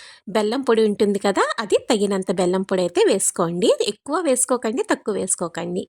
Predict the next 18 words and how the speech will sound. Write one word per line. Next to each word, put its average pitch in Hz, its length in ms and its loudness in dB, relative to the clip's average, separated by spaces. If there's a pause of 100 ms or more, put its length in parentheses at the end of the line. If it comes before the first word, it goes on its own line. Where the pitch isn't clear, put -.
మీడియంగా 208 460 -2
వేసుకుంటే 196 720 -2
చాలా 196 120 -6
టేస్ట్గా 240 520 -2
ఉంటాయన్నమాట. 170 680 -8 (2500)
So, - 120 -4
ఇది 226 160 -2
బాగా 190 380 -2
మిక్సీ 294 320 -2
పెట్టుకున్నాం 226 520 0
అనుకోండి, 180 540 0 (840)
చక్కగా - 340 -8
మనకి, 214 420 0 (580)
ఆ, 196 320 -4
ఇలా 214 160 0
కలిపితే 226 640 0
ఉండలా 185 400 2
అయిపోతుందన్నమాట. 175 920 -2